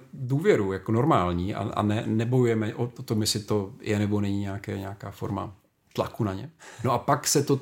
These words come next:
se to dá nějak dělat, ale úplně ten ideální způsob je, když ti,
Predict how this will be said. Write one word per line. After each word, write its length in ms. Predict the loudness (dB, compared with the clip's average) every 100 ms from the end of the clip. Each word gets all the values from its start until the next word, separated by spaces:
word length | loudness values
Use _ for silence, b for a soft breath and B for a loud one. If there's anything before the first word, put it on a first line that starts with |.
| -2
se 120 | 0
to 100 | 4
dá 160 | 4
nějak 400 | 4 0 -4 -12 -20 -6
dělat, 340 | 0 0 0 -6 B B B
ale 120 | 0
úplně 300 | 2 4 4
ten 140 | 4 2
ideální 360 | 2 4 2
způsob 360 | 0 0 0 4
je, 120 | 4
když 260 | 4 2 2
ti, 240 | 4 4